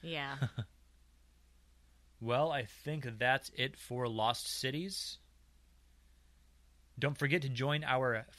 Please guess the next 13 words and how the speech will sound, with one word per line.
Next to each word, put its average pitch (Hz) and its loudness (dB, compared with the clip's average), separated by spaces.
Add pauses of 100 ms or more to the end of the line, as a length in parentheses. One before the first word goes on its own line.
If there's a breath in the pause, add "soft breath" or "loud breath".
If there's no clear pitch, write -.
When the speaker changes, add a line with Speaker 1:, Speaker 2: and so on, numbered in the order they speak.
Speaker 2:
Facebook 139 -2
group, 135 -2 (260)
The 110 -6
Strange 113 -4
Space, - -2 (1300 soft breath)
and 120 0
we 135 0
will 131 -2
talk 127 -2
to 120 -8
you 131 -4
next 127 -4
time. 87 -6